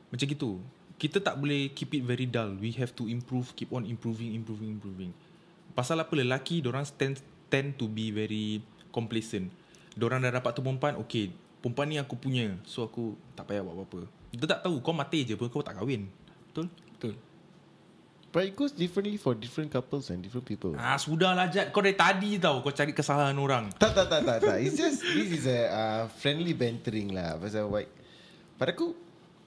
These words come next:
Speaker 3: there's always another perception to it lah.
Speaker 1: Correct.
Speaker 3: There's always a, another angle for you to look at things.
Speaker 1: Correct. Ni perception kita lelaki je.
Speaker 3: Macam let's say for instance kau nak
Speaker 2: What's
Speaker 3: move
Speaker 2: your
Speaker 3: this box
Speaker 2: perception?
Speaker 3: from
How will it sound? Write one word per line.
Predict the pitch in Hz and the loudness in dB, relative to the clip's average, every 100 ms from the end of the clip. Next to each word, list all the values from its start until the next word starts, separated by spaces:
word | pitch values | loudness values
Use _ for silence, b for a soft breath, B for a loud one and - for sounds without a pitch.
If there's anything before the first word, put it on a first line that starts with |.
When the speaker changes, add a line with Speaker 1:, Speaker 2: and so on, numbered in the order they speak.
| - - - | -20 -20 -2
Speaker 3:
there's | 120 143 | 0 2
always | 185 226 214 - | 0 0 -2 -2
another | 139 143 180 | 0 0 -2
perception | - 131 135 - 175 156 - | -2 0 0 0 -2 -4 -2
to | 131 127 | 2 2
it | 127 | 2
lah. | 90 82 - - | -4 -12 -14 -14
Speaker 1:
Correct. | - 104 101 | -4 0 2
Speaker 3:
There's | 104 95 | 2 2
always | - 160 170 | 2 2 2
a, | 120 123 - | -2 -4 -2
another | 120 127 135 147 - | 0 0 0 -2 0
angle | 123 127 139 131 - - - - | 0 0 0 -2 -8 -20 -20 -20
for | - 120 113 | -4 0 2
you | 135 | 0
to | 131 120 | 0 0
look | 123 | 2
at | 90 - | 0 -4
things. | 98 85 | -8 -6
Speaker 1:
Correct. | 95 95 - | -6 -6 -2
Ni | 147 | 0
perception | 185 147 127 135 | 0 0 -2 -4
kita | 120 | -2
lelaki | 123 113 123 - 101 | 0 0 -2 -6 -2
je. | 98 | 0
Speaker 3:
Macam | 123 139 | 2 2
let's | 139 - - | 0 -2 -2
say | |
for | 151 127 | 2 2
instance | 127 127 135 | 2 0 0
kau | 135 | 0
nak | 127 101 | 0 4
Speaker 2:
What's | 127 135 | 4 4
Speaker 3:
move | 117 | 4
Speaker 2:
your | 120 | 4
Speaker 3:
this | 113 | 4
box | 117 127 | 4 4
Speaker 2:
perception? | 95 107 | 2 -4
Speaker 3:
from | - 110 110 104 107 | -10 -2 0 0 -4